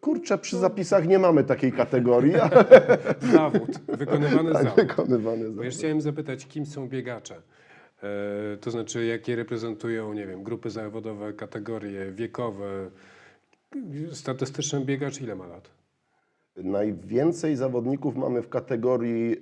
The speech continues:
Speaker 1: trzydzieści czterdzieści
Speaker 2: Mhm.
Speaker 1: lat, tak? Y, kiedyś nawet na konferencji było zastanowienie, co się stało z tym pokoleniem młodszych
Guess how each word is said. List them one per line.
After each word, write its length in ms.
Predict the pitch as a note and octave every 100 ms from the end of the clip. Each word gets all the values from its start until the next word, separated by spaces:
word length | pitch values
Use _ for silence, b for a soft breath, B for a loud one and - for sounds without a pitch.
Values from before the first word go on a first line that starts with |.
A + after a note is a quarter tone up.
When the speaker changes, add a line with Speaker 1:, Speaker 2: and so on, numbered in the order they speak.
| -
Speaker 1:
trzydzieści 580 | - - G#2 B2 - -
czterdzieści 760 | - - G2+ F2 D2+ - - - _ _ -
Speaker 2:
Mhm. 120 | G2+
Speaker 1:
lat, 340 | F#2+ D#2 C3 _ _ _ _
tak? 380 | G2+ A#2 - - b b b b b b F#2
Y, 260 | G2 G2 - _ _ - - - B2
kiedyś 300 | - E3+ D3
nawet 300 | D3+ C#3 B2
na 120 | C3
konferencji 560 | A#2+ B2+ C#3 C#3+ C#3 C3+
było 380 | B2 C3 B2+ B2
zastanowienie, 840 | A#2+ B2+ C3+ C3 B2+ D#3 G#2+ G2 -
co 160 | D3+
się 140 | D3 C#3
stało 340 | - C3+ C#3
z 80 | -
tym 120 | C3+
pokoleniem 460 | C3 - C3+ C3+ C3
młodszych 840 | C3 B2 - - E2+ D#2 -